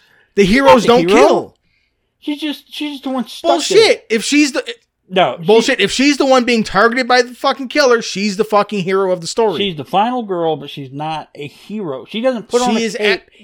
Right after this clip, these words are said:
Speaker 1: at
Speaker 2: and fight crime.
Speaker 1: just
Speaker 2: That's why Superman and Batman don't. 'Cause they, they're, they're fighting
Speaker 1: No,
Speaker 2: an
Speaker 1: 'cause they're
Speaker 2: ideal.
Speaker 1: fucking stupid.
Speaker 2: Her ideal is, "I wanna get some.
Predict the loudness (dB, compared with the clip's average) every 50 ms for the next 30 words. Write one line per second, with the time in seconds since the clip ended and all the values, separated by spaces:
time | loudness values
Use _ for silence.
0 | -18 -14 -14 -14 -10 -6 -6 -6 -6 -6 _ -6 -4 -2 -2 -2 -2 0 2 2
1 | 2 2 0 -2 -4 -4 -4 -8 -10 -8 -8 -8 -8 -6 -6 -6 -6 -6 -8 -10
2 | -8 -6 -4 -4 -4 -6 -8 -12 _ _ _ _ _ _ _ _ _ _ _ -8
3 | -6 -4 -4 -4 -4 -2 0 0 0 0 0 -2 -2 -4 -2 -2 -2 0 2 2
4 | 2 2 2 2 2 0 -2 2 2 0 2 2 -2 -4 -2 2 4 4 4 4
5 | 2 0 -2 -2 -8 _ _ _ _ 0 0 2 2 0 0 0 -4 -4 -4 -4
6 | -4 -4 -6 -6 -6 -6 -6 -8 -10 -16 _ _ _ _ _ _ _ _ _ _
7 | _ -6 -6 -4 -6 -6 -6 -6 -8 -8 -8 -12 -14 -14 -14 -16 -20